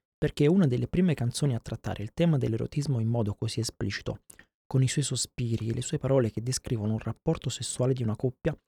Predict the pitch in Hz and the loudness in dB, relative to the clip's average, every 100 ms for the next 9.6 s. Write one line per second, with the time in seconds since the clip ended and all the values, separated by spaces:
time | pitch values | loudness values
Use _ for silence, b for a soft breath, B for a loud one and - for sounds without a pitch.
0 | _ - 131 127 - 117 98 - - 110 | _ 0 2 2 0 0 -2 -4 -2 -2
1 | 101 - 113 117 - 110 104 104 101 98 | -2 -4 -4 -4 -2 0 0 -4 -4 -4
2 | - - 92 - - 90 107 - _ _ | -6 -8 -6 -4 -4 -6 -8 -12 _ _
3 | _ - 185 - 147 123 123 - 147 143 | _ 4 4 4 2 2 2 2 2 2
4 | 139 127 113 139 120 - - 120 - 139 | 2 0 -2 -2 -2 -2 -2 -2 -2 -4
5 | - _ 143 139 131 113 120 113 120 - | -6 _ 4 6 4 4 2 2 2 2
6 | 160 160 135 120 117 104 - 123 113 - | 2 4 2 2 0 -2 -6 -8 -8 -8
7 | _ - 156 147 139 - 120 - - 127 | _ -2 2 4 4 4 2 0 -2 0
8 | 156 120 107 110 110 120 123 120 - 110 | 2 2 2 2 2 2 0 0 -2 0
9 | 107 117 - 104 123 - | -2 -4 -4 -6 -8 -12